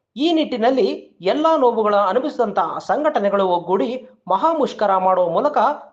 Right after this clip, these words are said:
ತಮ್ಮ ಬೇಡಿಕೆಯನ್ನ ಈಡೇರಿಸುವಂತೆ ಒತ್ತಾಯಿಸಿ ಗುಬ್ಬಿಯಲ್ಲಿಯೂ ಪ್ರತಿಭಟನೆ ನಡೆಸಲಾಯಿತು. ಪಟ್ಟಣದ ಬಸ್ ಸ್ಟ್ಯಾಂಡ್ ಬಳಿ ಜಮಾಯಿಸಿದಂತ ಅಂಗನವಾಡಿ ನೌಕರರ ಸಂಘ ಸದಸ್ಯರು, ಬಿಸಿ ಅಡುಗೆ ತಯಾರಕರು, ರೈತ ಸಂಘ, ಪ್ರಾಂತ ರೈತ ಸಂಘ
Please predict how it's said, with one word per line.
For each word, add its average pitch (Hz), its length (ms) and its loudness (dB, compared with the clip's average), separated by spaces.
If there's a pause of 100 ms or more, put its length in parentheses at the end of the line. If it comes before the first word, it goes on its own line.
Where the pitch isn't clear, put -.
ತಮ್ಮ 190 240 0
ಬೇಡಿಕೆಯನ್ನ 220 580 -2
ಈಡೇರಿಸುವಂತೆ 208 1200 -4
ಒತ್ತಾಯಿಸಿ 208 680 0
ಗುಬ್ಬಿಯಲ್ಲಿಯೂ 202 640 -4
ಪ್ರತಿಭಟನೆ 190 540 -2
ನಡೆಸಲಾಯಿತು. 165 960 -2 (840)
ಪಟ್ಟಣದ 330 600 0
ಬಸ್ 202 140 0
ಸ್ಟ್ಯಾಂಡ್ 254 260 -4
ಬಳಿ 214 180 0
ಜಮಾಯಿಸಿದಂತ 196 600 0
ಅಂಗನವಾಡಿ 302 600 0
ನೌಕರರ 190 540 0
ಸಂಘ 180 320 -2
ಸದಸ್ಯರು, 233 920 -2
ಬಿಸಿ 269 340 -4
ಅಡುಗೆ 190 320 2
ತಯಾರಕರು, 175 840 0
ರೈತ 247 300 0
ಸಂಘ, 180 280 -2 (480)
ಪ್ರಾಂತ 247 280 0
ರೈತ 277 240 -2
ಸಂಘ 170 280 -2